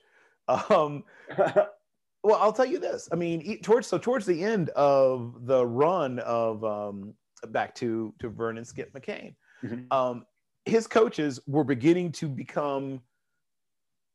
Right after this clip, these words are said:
Speaker 1: prized commodities. Now, some of them would go to, to be great coaches at other H B C Us, but his, uh, offensive line coach, a man named J C Coffey,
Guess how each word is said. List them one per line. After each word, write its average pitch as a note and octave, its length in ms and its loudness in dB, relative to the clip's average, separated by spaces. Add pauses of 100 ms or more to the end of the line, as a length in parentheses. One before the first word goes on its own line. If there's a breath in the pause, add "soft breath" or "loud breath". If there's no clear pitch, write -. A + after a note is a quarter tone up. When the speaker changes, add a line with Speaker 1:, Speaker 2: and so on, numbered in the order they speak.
(160)
Speaker 1:
prized E3+ 560 0
commodities. E3 500 0
Now, C#3 60 -2
some D#3 220 0
of D#3+ 60 -2
them D#3 80 -4
would D3 100 -2
go D3+ 180 4
to, C3+ 300 4
to C3 160 -12
be C3+ 120 0
great C3+ 340 -2
coaches C3 360 0
at B2 80 -6
other B2+ 160 -2
H A#2+ 220 -8
B A#2+ 80 -8
C F#3 260 -8
Us, G3 140 -6 (340 loud breath)
but D#3 240 4
his, D#3 500 0
uh, A#2+ 380 -2 (300)
offensive F3 400 0
line F#3+ 260 -8
coach, G#2 320 -8
a A#2 40 -8
man B2 240 -8
named B2 340 -8
J D#3 140 -2
C C3 160 -8
Coffey, D#3 560 -4